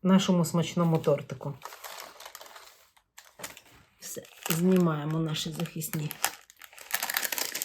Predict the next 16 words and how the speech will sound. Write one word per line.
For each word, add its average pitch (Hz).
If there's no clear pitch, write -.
обладунки. 196
Ну, 277
ось 208
так -
наш 170
тортик 160
виглядає. 185
Відправляємо 196
його 160
на 165
ніч 170
в -
холодильник, 175
щоб -
він 165
просочився, 277